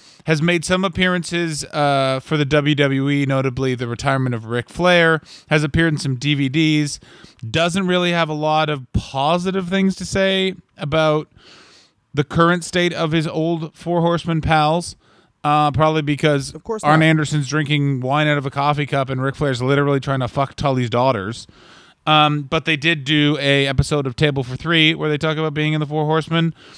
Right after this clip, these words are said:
Speaker 1: That's both really enjoyable and also sad as fuck.
Speaker 2: I wanna mention this, though, 'cause I did skip it over. Here's Tully Blanchard in a nutshell.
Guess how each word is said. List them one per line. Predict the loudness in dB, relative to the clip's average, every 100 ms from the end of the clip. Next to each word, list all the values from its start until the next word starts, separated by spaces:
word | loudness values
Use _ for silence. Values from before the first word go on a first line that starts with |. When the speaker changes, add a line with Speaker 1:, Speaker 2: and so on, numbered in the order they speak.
| -6 2
Speaker 1:
That's | 2
both | 2 -2 0
really | 0 0
enjoyable | 0 0 0 0 -4
and | -2 0
also | 0 2 0 0
sad | 0 -2
as | -2
fuck. | -2 -2 -2 -8 -10
Speaker 2:
I | -6
wanna | -4 -4
mention | -6 -6
this, | -6 -4
though, | 0 0
'cause | 0 -4
I |
did | -4 -4
skip | -4 -4
it | 0
over. | 0 0 0 -4 _ _
Here's | -6 0 0
Tully | 2 4 4
Blanchard | 4 2 0 0 -2
in | -2
a |
nutshell. | -2 -4 -4 -6